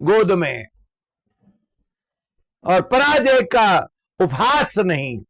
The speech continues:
શું ડાયલોગ ડિલિવરી નરેન્દ્ર મોદીની છે. સંસ્કારની વાત કરે છે.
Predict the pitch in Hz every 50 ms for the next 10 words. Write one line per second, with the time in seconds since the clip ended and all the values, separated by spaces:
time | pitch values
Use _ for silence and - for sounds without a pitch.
0 | _ _ - - 220 240 233 175 156 139 165 156 160 175 196 240 285 294 262 220
1 | 196 175 196 185 180 180 180 170 165 156 156 147 135 - _ - - - - -
2 | 143 160 175 180 175 170 170 165 160 156 151 143 139 135 127 127 123 117 113 110
3 | 107 101 - - 113 - 113 - - - _ _ _ _ _ _ _ _ _ _
4 | _ _ _ _ _ _ _ _ _ - - 190 196 175 - - - 226 202 196
5 | 185 175 170 170 165 156 143 139 127 127 - - - - 107 104 - - - -
6 | - -